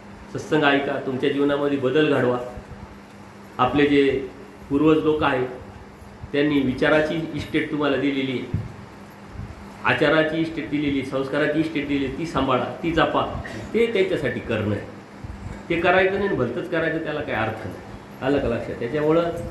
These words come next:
कोणी करत असेल तर आजपासून बंद करा. कोण करतंय हात वर करा बरं.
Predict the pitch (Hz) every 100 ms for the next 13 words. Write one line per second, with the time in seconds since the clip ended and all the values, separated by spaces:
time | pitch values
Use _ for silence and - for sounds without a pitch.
0 | - - - - 156 156 147 147 156 156
1 | 147 139 135 131 147 139 120 123 123 98
2 | 87 - - - 269 285 269 254 262 208
3 | 196 175 151 147 131 113